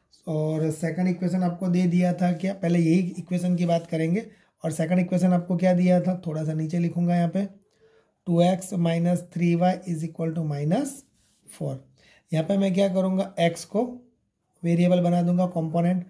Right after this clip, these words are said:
तो टू वाई सामने चला जाएगा तो माइनस फाइव माइनस टू वाई। ओके डन, माइनस नहीं प्लस है, सॉरी, यहाँ पे प्लस कर दो, प्लस फ़ाइव माइनस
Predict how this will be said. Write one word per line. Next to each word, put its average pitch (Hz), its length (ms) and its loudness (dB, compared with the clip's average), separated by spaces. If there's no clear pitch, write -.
तो 165 300 2
टू 160 200 -2
वाई 175 160 6
सामने 175 340 0
चला 185 260 2
जाएगा 175 320 0
तो 160 180 -4
माइनस 156 440 -2
फाइव 175 420 -2
माइनस 165 600 0
टू 147 180 -6
वाई। 123 100 -12
ओके 160 180 -8
डन, 190 240 0
माइनस 170 340 4
नहीं 180 160 0
प्लस 156 320 0
है, 220 160 -2
सॉरी, 165 360 -2
यहाँ 156 120 2
पे 151 140 -6
प्लस 151 280 -6
कर 160 180 -4
दो, 196 160 0
प्लस 160 440 -6
फ़ाइव 165 280 -4
माइनस 156 440 -6